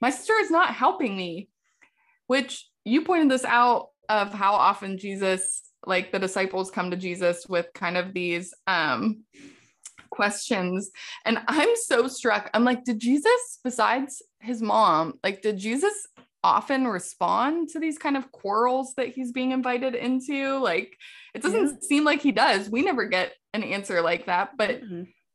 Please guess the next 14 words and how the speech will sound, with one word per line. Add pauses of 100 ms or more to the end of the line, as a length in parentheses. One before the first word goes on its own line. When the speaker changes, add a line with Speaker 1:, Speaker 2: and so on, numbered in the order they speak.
(760)
Speaker 1:
multiple
times
people
are
like, (500)
"Jesus,
tell
my
sister
to
do
what
I
say."